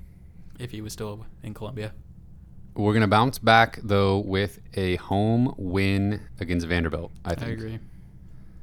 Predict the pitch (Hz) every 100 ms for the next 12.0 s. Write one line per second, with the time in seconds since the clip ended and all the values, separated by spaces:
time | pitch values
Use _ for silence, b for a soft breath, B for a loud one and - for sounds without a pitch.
0 | B B - - - - 90 90 90 90
1 | 87 90 90 - - 92 90 92 90 90
2 | 92 98 120 175 175 165 - - 113 -
3 | 143 151 156 156 127 127 123 127 123 123
4 | - 113 113 110 95 101 127 147 110 120
5 | - 120 117 104 104 - 101 - 95 101
6 | 95 82 80 - - - - - - -
7 | 101 95 - 135 135 - - 107 101 107
8 | 139 131 123 123 120 110 107 101 104 107
9 | 107 104 104 - 110 104 101 - - B
10 | B B B B B - 101 90 87 90
11 | 95 90 98 95 110 87 - 98 95 95